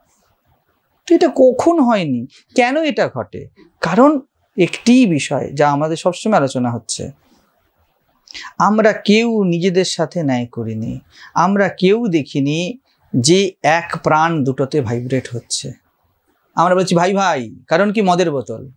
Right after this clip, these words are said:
"ভাই ভাই", কারণ তুইও চোর, আমিও চোর। "ভাই ভাই", কারণ আমরা একই পলিটিক্যাল পার্টির সদস্য।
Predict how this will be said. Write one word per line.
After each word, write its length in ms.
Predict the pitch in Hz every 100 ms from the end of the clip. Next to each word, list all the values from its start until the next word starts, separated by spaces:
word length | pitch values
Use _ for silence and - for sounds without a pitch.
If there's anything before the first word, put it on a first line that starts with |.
| 131
"ভাই 200 | 147 196
ভাই", 340 | 196 175 139
কারণ 260 | 127 160 175
তুইও 180 | 196 208
চোর, 160 | 196
আমিও 260 | 170 143 123
চোর। 220 | 92 - - _ _ -
"ভাই 200 | 165 202
ভাই", 420 | 202 165 120 - _ _ _ _ _ _ _
কারণ 300 | - 214 254 277
আমরা 240 | 170 185 190 - -
একই 480 | 196 196 240 233 208 _ _ _ -
পলিটিক্যাল 400 | 190 180 185 175
পার্টির 260 | 175 175
সদস্য। 600 | 165 147 131 - - -